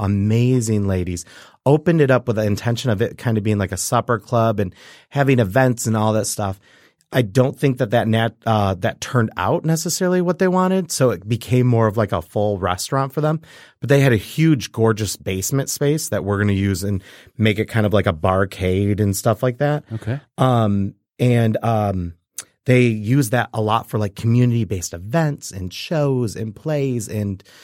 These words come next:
Speaker 1: all that stuff to really support their neighbors and their communities and stuff like that. So it was,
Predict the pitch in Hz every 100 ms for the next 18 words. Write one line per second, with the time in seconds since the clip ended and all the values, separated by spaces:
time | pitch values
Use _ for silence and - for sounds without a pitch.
0 | - - - _ _ - 135 143 139 123
1 | - - 117 101 143 139 - - - 120
2 | 117 95 110 104 98 98 107 104 90 98
3 | 95 - 101 101 101 98 98 95 90 95
4 | 82 95 82 87 82 82 82 - 110 -
5 | - - - 123 120 95